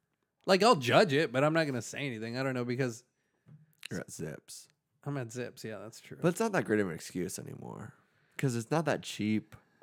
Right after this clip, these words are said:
Speaker 2: You
Speaker 1: No,
Speaker 2: know,
Speaker 1: I know.
Speaker 2: it's not
Speaker 1: That's
Speaker 2: that
Speaker 1: true.
Speaker 2: dingy.
Speaker 1: Yeah.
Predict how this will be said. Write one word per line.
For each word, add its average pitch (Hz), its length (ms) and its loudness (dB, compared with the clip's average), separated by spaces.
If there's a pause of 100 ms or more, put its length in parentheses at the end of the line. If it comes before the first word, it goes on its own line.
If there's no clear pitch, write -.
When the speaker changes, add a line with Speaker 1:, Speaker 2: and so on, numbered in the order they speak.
(160)
Speaker 2:
You 107 140 -2
Speaker 1:
No, 107 240 6
Speaker 2:
know, - 40 4
Speaker 1:
I 180 120 4
know. 190 240 2
Speaker 2:
it's 143 100 -6
not 165 160 6
Speaker 1:
That's 143 40 6
Speaker 2:
that 110 120 6
Speaker 1:
true. 208 200 4
Speaker 2:
dingy. 147 200 4
Speaker 1:
Yeah. 123 380 4